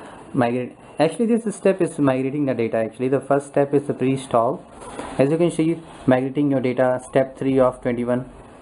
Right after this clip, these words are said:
So it may, it may take another five to ten minutes, hopefully. I don't remember exactly,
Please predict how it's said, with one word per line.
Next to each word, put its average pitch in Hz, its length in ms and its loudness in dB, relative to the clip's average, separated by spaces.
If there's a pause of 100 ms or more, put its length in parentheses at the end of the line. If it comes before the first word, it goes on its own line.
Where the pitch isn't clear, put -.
(240)
So 127 400 2 (720)
it 156 160 -6
may, 160 120 6 (180)
it 147 100 2
may 175 120 6
take 180 160 2
another 170 240 0
five 151 260 0
to 160 80 -4
ten 147 180 2
minutes, 160 140 0
hopefully. 156 400 0 (1300)
I 123 160 -2
don't 131 160 4
remember 127 300 4
exactly, 120 540 -2